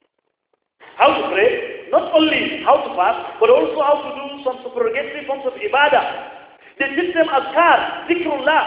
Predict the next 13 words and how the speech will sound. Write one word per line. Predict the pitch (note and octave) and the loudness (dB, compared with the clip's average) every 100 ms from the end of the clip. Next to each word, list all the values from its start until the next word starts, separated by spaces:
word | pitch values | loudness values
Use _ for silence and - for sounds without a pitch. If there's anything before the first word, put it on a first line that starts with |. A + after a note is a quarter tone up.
| - - - - - _ | -4 -12 -18 -20 -20 _
tasbih, | B3+ B3+ D#4+ D#4 - A3+ | 0 0 -4 -4 -6 -10
subhanallah, | B3 D#4 D4 C#4+ D#4 - - - - | 0 0 2 0 -2 -4 -10 -16 -2
alhamdulillah, | B3+ B3+ D4+ D#4+ D4+ C#4+ D4 D#4 B3 | 0 0 -2 -4 -4 -4 0 2 0
Allahu | B3+ D4 D4+ | 0 0 2
Akbar, | - D4 C#4+ C4 | 0 -2 -2 2
la | C#4+ | 4
ilaha | D#4 D4 C4+ B3+ | 4 2 -2 -4
illallah, | C4+ C4 C#4 - - | -6 -4 -4 -2 2
remembering | B3 C4+ - D4+ D4+ D4+ - - - | 4 4 4 4 2 -4 -10 -14 -2
Allah | C4 C#4 C#4 | 0 2 0
subhanahu | C4+ C4 B3 B3 | 0 0 0 -4
wa | |
ta'ala | A3+ A#3 A#3 | -2 0 0